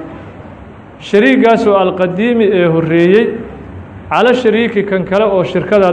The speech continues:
dushiisa ugu sugnaanay. Shariigaasoo alxaadisi, ee soo darriyey. <coughs> Fii maa shay dhexdiisa uu ku sugnaadaa xaqaas. Shaygaasoo mulika la milkiyey biciwadin,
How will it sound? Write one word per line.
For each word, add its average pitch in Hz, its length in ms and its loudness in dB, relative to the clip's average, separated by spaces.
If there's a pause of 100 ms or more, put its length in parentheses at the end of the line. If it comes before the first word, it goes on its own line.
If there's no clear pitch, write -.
dushiisa 196 480 -2
ugu 175 180 0
sugnaanay. 156 500 -2 (880)
Shariigaasoo 220 720 2
alxaadisi, 185 920 0 (960)
ee 180 100 4
soo 190 200 4
darriyey. 147 480 0 (580)
<coughs> - 1200 -12
Fii 202 160 4
maa 240 200 4
shay 233 240 2
dhexdiisa 190 600 -2 (920)
uu 180 120 2
ku 233 140 0
sugnaadaa 180 580 0
xaqaas. 165 420 -4 (640)
Shaygaasoo 226 640 4
mulika 208 440 0
la 180 140 2
milkiyey 156 640 0 (680)
biciwadin, 185 580 2